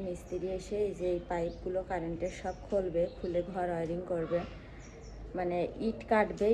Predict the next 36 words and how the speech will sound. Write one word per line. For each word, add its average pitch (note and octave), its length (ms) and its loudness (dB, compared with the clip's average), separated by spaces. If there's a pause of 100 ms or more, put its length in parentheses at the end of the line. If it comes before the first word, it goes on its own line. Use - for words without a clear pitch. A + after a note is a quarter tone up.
(140)
ইট G#3 100 -2 (100)
কেটে G3+ 320 6
ভিতর G#3 320 2 (100)
দিয়ে F#3+ 160 2 (100)
পাইপ F#3 240 4 (140)
দিয়ে G3+ 200 4 (200)
তার F#3+ 220 4 (140)
দিয়ে F#3 260 2
তারপরে F3 600 2
আর F3+ 160 0
কি F#3+ 120 -2
ওই F3+ 100 0
যে F3+ 100 0 (100)
যখন F#3 200 0 (100)
প্লাস্টার F#3+ 460 2 (100)
করব G3 180 2 (140)
তখন F#3+ 240 0 (140)
একবারে F3 340 2 (680)
তার F#3+ 300 6 (420)
ওই F#3+ 160 4 (180)
পাইপ G3 320 8 (120)
ঢেকে G#3 280 6
যাবে। E3 300 4 (380)
তো F3+ 120 0
ঘর F#3 260 2
ওয়্যারিং F3+ 360 4
করতে F#3+ 260 2
আসবে F3+ 260 2 (100)
কারেন্টের F3 440 0
মিস্ত্রি। E3+ 560 -2 (720)
তো - 80 -4
এই E3+ 200 4
ঘরটা F3 320 2
এই E3 180 2
যে F3 80 -2
দেখুন F3+ 340 -2